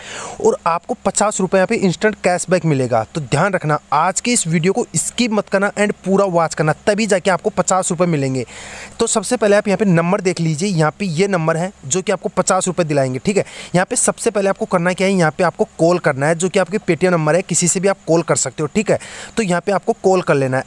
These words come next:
and उससे पहले, start करें उससे पहले, अगर आपने अभी तक हमारे Telegram channel को ज्वाइन नहीं किया तो फटाफट जाओ यार, description में link है, Telegram channel को आप ज़रूर से ज्वाइन कर लो, क्योंकि यहाँ पे मैं सबसे पहले latest और सबसे biggest application जो सबसे पहले Telegram channel पर ही डालता हूँ, ठीक है। और आपकी काफ़ी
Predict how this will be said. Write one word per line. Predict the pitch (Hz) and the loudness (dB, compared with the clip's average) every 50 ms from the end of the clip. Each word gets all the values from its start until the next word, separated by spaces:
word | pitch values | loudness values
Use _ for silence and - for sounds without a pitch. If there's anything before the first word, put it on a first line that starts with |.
| - 208 | 0 0
and | 233 254 226 | 0 0 0
उससे | 240 220 - - 247 | 0 0 0 0 0
पहले, | - - 170 139 135 131 - | 0 0 -2 -2 -2 -4 -4
start | 180 - - 226 214 220 | -6 -2 0 -2 -2 -2
करें | - 226 220 | -2 -4 -4
उससे | 196 175 - - 214 | -2 -2 0 0 0
पहले, | 185 - 190 185 180 | 2 2 2 2 2
अगर | - 170 156 202 | 0 0 0 0
आपने | 208 208 180 170 - 185 196 | 2 2 0 -2 -2 -4 -4
अभी | 180 160 170 | -4 -4 -2
तक | - 196 185 | -2 -4 -2
हमारे | - 156 160 175 190 180 - | 0 0 0 0 0 -2 -2
Telegram | - 165 151 151 147 170 196 220 | 0 0 0 0 0 0 0 0
channel | 220 - 190 170 165 165 | 0 0 2 2 2 2
को | 170 190 | 0 0
ज्वाइन | 160 135 160 170 180 | 0 2 2 2 4
नहीं | 175 165 156 | 2 0 0
किया | - - 143 135 | 0 2 2 4
तो | 143 208 | 4 2
फटाफट | - - - 170 160 214 208 226 | 0 0 -2 0 0 0 0 0
जाओ | 196 170 147 139 | 0 2 2 2
यार, | 147 175 202 | 2 0 -2
description | 165 120 127 139 - - - 202 - - 233 | -2 -4 -4 -6 -4 -4 -6 -4 0 0 2
में | 220 214 | 2 2
link | 190 180 180 175 | 2 0 -2 -2
है, | 208 - | -4 -2
Telegram | - 190 175 170 170 170 185 196 208 | 0 0 2 2 2 0 0 -2 0
channel | - 175 151 147 | -2 -2 -2 0
को | 147 - | 0 0
आप | 190 170 139 | -2 -2 0
ज़रूर | 113 147 156 170 185 175 | 0 2 2 2 2 0
से | - 208 | 0 0
ज्वाइन | 160 151 151 147 139 | 2 2 2 2 2
कर | 139 131 | 0 0
लो, | 123 117 107 - - - - - - - - | 0 -2 -4 -6 -10 -18 -16 -16 -16 -10 -4
क्योंकि | - 226 208 240 | -4 -2 0 2
यहाँ | 208 180 170 165 - | 2 2 2 2 0
पे | 202 | 0
मैं | 214 220 | -2 0
सबसे | 208 - - 175 - - 214 202 | 0 0 -2 -2 -2 0 -2 0
पहले | - 185 190 196 | 2 2 2 4
latest | 185 143 135 139 143 - - 147 - - - | 2 4 4 2 2 2 0 0 0 0 -2
और | 208 190 | -2 -2
सबसे | - 170 - - 202 | -2 -4 -2 -2 -4
biggest | 147 104 101 139 131 - - 196 208 - | -4 -4 -6 -8 -6 0 0 0 0 2
application | 196 170 - 160 143 165 160 - 202 185 | -2 0 0 -2 -4 -4 -2 -2 -2 -2
जो | 185 175 | -2 0
सबसे | - 180 151 - - 196 | -2 -2 -2 0 -2 0
पहले | - 160 170 165 | 2 2 0 0
Telegram | - 185 151 143 139 147 147 170 | 0 0 0 2 0 0 0 0
channel | 170 - 165 143 139 143 | 0 -2 0 0 0 0
पर | 135 156 160 | 0 0 0
ही | 202 220 | 0 2
डालता | 202 175 147 127 - 131 | 2 2 0 0 -2 -2
हूँ, | 123 120 - | -2 -2 -2
ठीक | - 208 | -4 -2
है। | 185 143 - - - - - - - | -2 -2 -2 -4 -18 -16 -8 -2 0
और | 208 - - | 0 2 2
आपकी | 170 170 175 - - 214 - - | 0 0 0 -4 -8 -10 -4 0
काफ़ी | 180 156 160 - - 220 233 247 | 0 0 0 0 0 -2 -2 -2